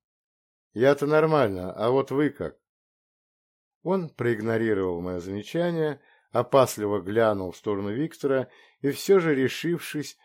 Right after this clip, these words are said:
скороговоркой выдал: «Э, мне обязательно нужно с вами поговорить». «На какой предмет?» довольно холодно поинтересовался я. «Ну как, э, мой брат, вы же понимаете, что он был не в себе».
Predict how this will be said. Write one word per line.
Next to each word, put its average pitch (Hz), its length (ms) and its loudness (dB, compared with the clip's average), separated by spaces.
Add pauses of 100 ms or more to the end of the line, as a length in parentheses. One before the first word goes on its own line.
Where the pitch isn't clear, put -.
скороговоркой 123 920 4
выдал: 78 440 -8 (460)
«Э, 120 160 -4
мне 202 240 6
обязательно 208 520 6
нужно 196 280 4
с - 80 -4
вами 180 140 2
поговорить». 156 540 0 (1000)
«На 117 240 0
какой 127 340 4
предмет?» 117 640 0 (960)
довольно 98 480 -4
холодно 117 520 -2
поинтересовался 92 840 -8
я. 71 120 -16 (760)
«Ну 185 180 -2
как, 147 500 2
э, 139 40 -2
мой 139 500 0
брат, 165 440 6
вы 147 260 -4
же 139 100 -2
понимаете, 156 640 4
что 135 180 -2
он 135 160 0
был 143 260 4
не 151 240 -2
в 131 60 -10
себе». 180 540 0